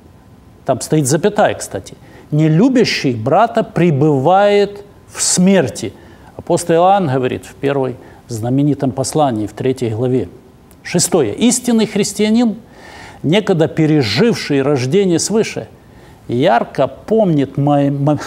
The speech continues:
момент своего покаяния и обращения к Богу". Написано: "Итак, кто во Христе, тот новая тварь. Древнее прошло, теперь всё новое".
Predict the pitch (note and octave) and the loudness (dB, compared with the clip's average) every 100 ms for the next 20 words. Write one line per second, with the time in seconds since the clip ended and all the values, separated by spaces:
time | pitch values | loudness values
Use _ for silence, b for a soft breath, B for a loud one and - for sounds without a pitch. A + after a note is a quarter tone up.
0 | D3+ C3+ C3+ D#3+ A#3+ F3+ - - A#2 C3 | -6 -4 0 2 0 0 -4 -8 -2 0
1 | D3 D3+ G3+ F#3+ - B B B - C3 | 2 2 2 0 -6 B B B -8 -6
2 | C#3 C#3+ F3 F#3 E3+ C#3+ C3 C3 C3 - | -2 0 2 0 0 -2 -2 -2 -4 -2
3 | C#3+ C#3 C3+ A#2 G#2+ - - - - - | -2 0 -2 -2 -6 -8 -18 -20 -20 -20
4 | - - B B B - D3 C3 C3+ A#2+ | -20 -20 B B B -8 -6 -2 -2 -2
5 | B B B C3+ A2+ E3 - - - E3 | B B B -10 -2 -2 -2 -10 -2 2
6 | G3 A#3+ - A#3 - - D#3+ D#3+ - - | 4 2 2 0 0 -2 -2 -2 -6 -14
7 | - - - D3 C#3+ B2+ B2 C3 E3 G3+ | -20 -20 -4 -2 -2 -4 -2 0 2 2
8 | A3 A3 D#3 A#2+ - - B B - A2 | 2 0 0 -2 -4 -16 B B -8 0
9 | F3+ C4 G#3 E3 - D3+ - A3+ B3+ B3+ | 4 4 4 2 2 -2 0 0 0 -2
10 | - - - - E3+ C3+ A2 - - - | -14 -14 -12 -2 -2 -2 -8 -12 -10 0
11 | F3+ F3+ A2+ F2 | 2 2 0 -4